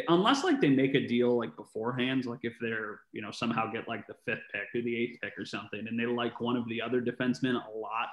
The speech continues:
also, then maybe you can have the conversation of, "All right, let's take Eklund because we're gonna try and get Luke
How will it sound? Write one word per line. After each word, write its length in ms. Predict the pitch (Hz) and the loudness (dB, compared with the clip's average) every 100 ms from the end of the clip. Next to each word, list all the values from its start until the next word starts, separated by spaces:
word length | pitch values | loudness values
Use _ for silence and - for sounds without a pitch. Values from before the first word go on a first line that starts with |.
| - | -10
also, 600 | 107 120 - 180 208 233 - _ - | -10 -6 2 2 2 -2 -12 _ 0
then 160 | 135 | 2
maybe 240 | 127 143 160 | 6 6 6
you 140 | 156 | 4
can 100 | 151 | 6
have 160 | 147 147 | 4 4
the 80 | 147 | 2
conversation 680 | 143 139 135 135 135 139 | 4 4 4 4 4 4
of, 100 | 127 | 2
"All 80 | 120 | 2
right, 180 | 123 107 | 0 0
let's 200 | 123 - | -4 -2
take 260 | 139 123 - | -2 -2 -2
Eklund 440 | 123 - 131 127 123 | -4 -2 0 0 -2
because 260 | 117 117 123 | -4 -4 -2
we're 100 | 117 | -2
gonna 140 | 110 | -2
try 200 | - 120 | 0 0
and 80 | 117 | 0
get 160 | 113 | -2
Luke 200 | 120 113 | -2 -4